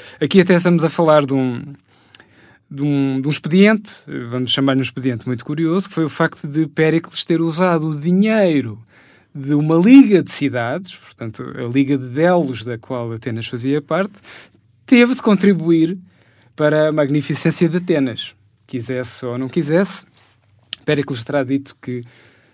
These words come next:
era uma forma de compensar pela defesa que Atenas proporcionava aos outros. E, portanto, neste período de paz, ele resolve abrilhantar a cidade e, e eh, pede que seja desenhado um plano urbanístico para uma zona, não sei se os nossos ouvintes já ouviram falar desta zona em Atenas,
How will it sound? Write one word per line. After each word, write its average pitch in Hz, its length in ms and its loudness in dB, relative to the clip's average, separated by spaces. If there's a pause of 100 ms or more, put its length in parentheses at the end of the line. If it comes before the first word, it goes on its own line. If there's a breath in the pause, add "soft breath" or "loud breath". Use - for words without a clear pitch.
(240 soft breath)
era 139 180 -4
uma 131 100 -4
forma 135 240 -8
de 120 60 -14
compensar 135 600 -6
pela 123 320 -6
defesa 120 480 -6
que 120 120 -10
Atenas 113 340 -10
proporcionava 113 640 -12
aos - 180 -20
outros. - 280 -20 (500 loud breath)
E, 196 60 2
portanto, 185 280 0
neste 190 220 4
período 202 240 2
de - 80 -16
paz, 208 420 0
ele 147 160 -2
resolve 131 720 -4
abrilhantar 147 540 0
a 151 40 -2
cidade 185 440 -2
e, 170 240 -2
e 120 480 -4 (540 soft breath)
eh, 131 480 -4
pede 143 220 0
que - 60 -6
seja 139 260 0
desenhado 139 500 -2
um 131 60 0
plano 143 260 0
urbanístico 175 500 2
para 220 100 -2
uma 214 140 0
zona, 185 300 2
não 180 120 0
sei 175 200 2
se - 240 -4
os 131 180 -4
nossos 135 260 -2
ouvintes 131 280 -2
já 139 100 0
ouviram 131 260 -2
falar 131 300 -2
desta 135 260 -4
zona 139 280 -2
em - 40 0
Atenas, 151 380 -4